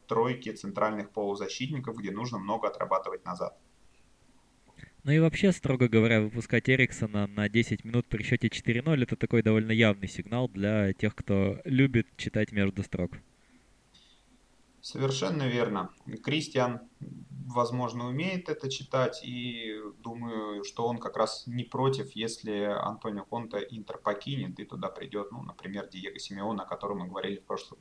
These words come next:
Speaker 1: выпуске.
Speaker 2: Финал Лиги Европы, финал Лиги Чемпионов — это то, что нас ждет, это то, о чем мы будем говорить в следующем выпуске, который, опять же, будет немного внеплановый пораньше.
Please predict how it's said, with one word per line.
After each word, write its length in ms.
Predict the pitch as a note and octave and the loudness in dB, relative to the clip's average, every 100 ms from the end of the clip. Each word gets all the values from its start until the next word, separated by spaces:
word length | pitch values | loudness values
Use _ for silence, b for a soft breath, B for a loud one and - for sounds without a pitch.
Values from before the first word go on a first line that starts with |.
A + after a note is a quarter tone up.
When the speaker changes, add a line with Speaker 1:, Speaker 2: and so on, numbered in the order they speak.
| _ _ _ - | _ _ _ -12
Speaker 1:
выпуске. 500 | A2 G2+ C3 - - | -10 -10 -12 -16 -18
Speaker 2:
Финал 380 | - D3+ D#3+ D3+ | -2 6 8 10
Лиги 240 | D3+ D3 | 8 8
Европы, 420 | D#3 D#3 G3 E3 | 6 8 8 8
финал 300 | B2+ C3 C3+ | 4 6 6
Лиги 200 | C3+ C3+ | 6 2
Чемпионов — 600 | B2+ D3 B2+ D#3 F3+ C#3 | 0 -4 4 4 6 2
это 180 | A2+ A2+ | 2 2
то, 180 | - A#2+ | 6 4
что 220 | A2+ G#2+ | 4 0
нас 220 | G#2 G#2 | 2 2
ждет, 400 | G#2+ C#3 E3 - | 4 8 8 8
это 180 | G#2+ A2 | 2 2
то, 240 | - A#2+ G#2+ | 6 8 8
о 80 | |
чем 200 | G2+ G#2+ | 6 0
мы 100 | G2+ | -2
будем 280 | G2+ G#2+ G#2 | -2 -2 -2
говорить 360 | G#2 G#2 G#2+ G#2 | 0 2 0 -4
в 60 | |
следующем 580 | - A#2 A2+ G2+ - G#2 | -2 4 6 4 2 0
выпуске, 520 | A2+ E3+ D3+ - C3+ | 2 2 2 0 0
который, 360 | A#2 G#2 G2+ G2+ | 2 2 2 2
опять 260 | - G2+ G2+ | 4 4 4
же, 80 | |
будет 300 | G2 G2+ G2 | 0 0 0
немного 300 | G#2 G#2 G2+ G#2 | -2 -2 0 0
внеплановый 640 | G#2 - G#2+ G2+ F#2+ G2+ | 0 0 0 0 0 0
пораньше. 640 | - A#2+ E3 F#3+ - C#3+ | 0 0 0 -2 0 0